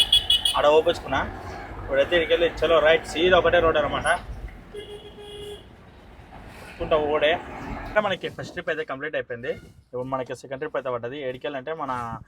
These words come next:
బోయగూడ అనే, బోయగూడ అంటే ఇది మన జైల్పల్లి నుంచి బోయగూడ అయితే పడ్డది మన రాణిగంజ్ సైడ్. ఇప్పుడైతే మనం అయితే వెళ్తున్నాం ఆడికి.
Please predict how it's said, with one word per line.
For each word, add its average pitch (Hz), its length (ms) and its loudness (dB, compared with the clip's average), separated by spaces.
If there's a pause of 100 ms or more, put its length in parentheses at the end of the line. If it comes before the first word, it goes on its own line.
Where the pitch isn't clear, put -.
(300)
బోయగూడ 139 380 0
అనే, 127 340 0
బోయగూడ 120 380 -6
అంటే 110 400 -12
ఇది 113 80 -16
మన 113 180 -10
జైల్పల్లి 139 580 -8
నుంచి 170 380 -14
బోయగూడ 131 340 -6
అయితే 123 180 -4
పడ్డది 113 280 -8
మన 131 180 -8
రాణిగంజ్ 117 420 -10
సైడ్. 117 240 -8 (840)
ఇప్పుడైతే 120 300 -8
మనం 139 180 -2
అయితే 120 200 -8
వెళ్తున్నాం 127 360 -8
ఆడికి. 127 280 -8